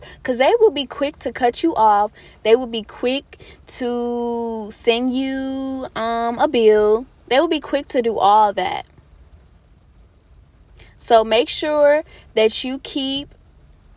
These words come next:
getting on their ass. Save all those emails, save all those phone calls, so you have your proof, like, "Um, no, actually, I called you three times, left a voicemail, and you still didn't answer.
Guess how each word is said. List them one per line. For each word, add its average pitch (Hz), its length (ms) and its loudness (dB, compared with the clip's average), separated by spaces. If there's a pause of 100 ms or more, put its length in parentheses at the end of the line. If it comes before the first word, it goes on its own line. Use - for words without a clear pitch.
(580)
getting 233 300 2
on 269 120 -2
their 277 140 0
ass. 294 680 0 (560)
Save 233 480 2
all 220 220 6
those 269 220 -4
emails, 262 400 -4
save 214 220 -4
all 196 220 2
those 254 240 -2
phone 277 320 -2
calls, 247 500 -2
so - 220 -8
you 226 220 -8
have 269 220 -4
your 269 140 -6
proof, 240 320 -10
like, 196 260 -4
"Um, 202 420 -8
no, 190 400 -2
actually, 220 840 -6 (500)
I 240 140 0
called 262 360 0
you 226 180 -10
three 220 260 -6
times, 269 720 -8
left 214 380 -2
a 330 60 -8
voicemail, 302 520 -6
and 262 100 -10
you 403 100 0
still 427 260 -6
didn't 226 160 -12
answer. - 300 -12